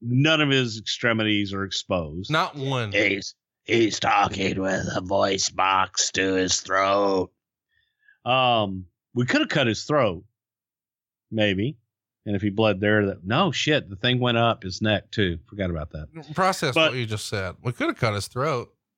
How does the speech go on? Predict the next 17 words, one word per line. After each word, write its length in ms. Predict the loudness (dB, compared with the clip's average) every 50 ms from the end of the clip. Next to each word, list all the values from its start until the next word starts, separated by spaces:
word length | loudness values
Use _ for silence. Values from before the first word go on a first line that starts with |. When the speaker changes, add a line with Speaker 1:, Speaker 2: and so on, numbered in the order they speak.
| _ _ _ _ _ _ _ _ _ _ _ _ -8 _
Speaker 2:
You 80 | -2 0
just 200 | 0 0 0 2
Speaker 1:
Wait. 120 | 2 2
Speaker 2:
flippantly 380 | 4 4 2 2 2 2 2 2
just 200 | 2 2 0 2
threw 160 | 2 2 4
that 160 | 4 2 2
out 220 | 2 2 2 0 -2
there. 260 | -4 -6 -6 -8 -10 -12 _ _ _ _ _ _ _ -18 -14 -14 -12 -6 -2
Speaker 1:
Well, 680 | 2 2 2 4 2 2 4 4 4 2 0 -2 -8 _
it 240 | -2 0 0 0 0
could 220 | 0 2 2 4 4
happen. 640 | 2 2 2 2 0 -2 -2 0 2 2 2 2 0 -2 _ _ _ _ _ _ _ _ _ _ _ _ -8
Doop, 220 | -6 -6 -6 -4 -2
doop, 280 | 0 0 0 0 0
doop. 340 | 0 2 4 4 2 2 -2 _ _ _ _ _ _ _ _ _ _ _ _ _ _ _ _ _ _ _ _ _ _ _ _ _
So 400 | 0 2 4 4 4 2 0